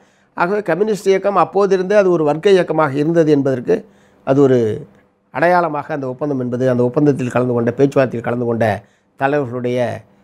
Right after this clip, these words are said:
அஹ், சாதிய பின்புலத்தையும் பா-, பார்த்தா இங்க வந்து புரிஞ்சுக்க முடியும். அப்ப அந்த ஒப்பந்தம் தான் அடிப்படையா இருந்து இந்திய அந்த பகுதி முழுவதும் காட்டுத் தீயாக விவசாயிகள் சங்கம் பரவுவதற்கு அடிப்படையான காரணமாக இருந்தது. அதற்கு பிறகு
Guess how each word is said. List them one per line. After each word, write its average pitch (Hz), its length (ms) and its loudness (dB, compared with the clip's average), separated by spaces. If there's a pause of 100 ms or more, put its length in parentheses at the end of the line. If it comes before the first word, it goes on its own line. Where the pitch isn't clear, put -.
(200)
அஹ், 120 200 -2
சாதிய 151 300 2
பின்புலத்தையும் 135 600 -6 (200)
பா-, 135 360 2
பார்த்தா 175 260 2 (140)
இங்க 131 120 -2
வந்து 127 220 0 (200)
புரிஞ்சுக்க 127 320 -4
முடியும். 110 320 -6 (360)
அப்ப 208 240 4
அந்த 165 260 0 (100)
ஒப்பந்தம் 208 460 0
தான் 220 180 2
அடிப்படையா 175 500 2
இருந்து 165 280 2 (280)
இந்திய 151 240 2
அந்த 135 200 2 (100)
பகுதி 165 340 4
முழுவதும் 151 480 4 (360)
காட்டுத் 160 380 -2
தீயாக 147 340 2 (240)
விவசாயிகள் 135 460 -2
சங்கம் 123 180 -6
பரவுவதற்கு 123 440 2
அடிப்படையான 117 400 2
காரணமாக 113 440 -2
இருந்தது. 107 300 -12 (500)
அதற்கு 190 300 0
பிறகு 180 300 2